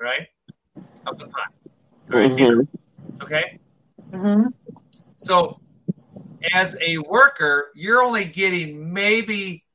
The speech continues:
Speaker 1: less than tw-, it was, used to be twenty-five, thirty percent. You're getting less than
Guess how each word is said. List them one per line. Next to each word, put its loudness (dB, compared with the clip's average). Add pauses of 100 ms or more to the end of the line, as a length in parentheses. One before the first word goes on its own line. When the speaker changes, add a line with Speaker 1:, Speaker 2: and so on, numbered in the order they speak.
(260)
Speaker 1:
less 0
than -14
tw-, -10 (160)
it -8
was, -2
used -8
to -16
be -10
twenty-five, -6
thirty -12
percent. -10
You're -10
getting -6
less -4
than -10